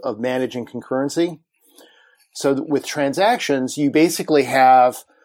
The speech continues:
multiple copies of the object space, possibly with shared and copy on write, et cetera. I'm not really super familiar with either their implementation or their status. But the idea is that you have basically different copies of memory,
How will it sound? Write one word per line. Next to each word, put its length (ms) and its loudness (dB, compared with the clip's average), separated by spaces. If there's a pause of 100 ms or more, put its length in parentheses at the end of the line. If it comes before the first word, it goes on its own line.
(220)
multiple 760 2
copies 540 0
of 140 0
the 100 -2
object 340 -2
space, 380 -10
possibly 840 -6
with 220 -12
shared 460 -6
and 240 -14
copy 340 -6
on 100 -10
write, 220 -4
et 120 -14
cetera. 420 -6 (180)
I'm 140 -8
not 180 -4
really 420 -6
super 260 -8
familiar 340 -6
with 180 -6
either 280 -8
their 180 -6
implementation 640 -10
or 120 -8
their 120 -10
status. 560 -8 (680)
But 160 0
the 120 4
idea 360 4
is 140 -4
that 100 -10
you 80 -6
have 340 -2
basically 520 -2 (100)
different 320 -4
copies 480 -2
of 160 -4
memory, 520 -4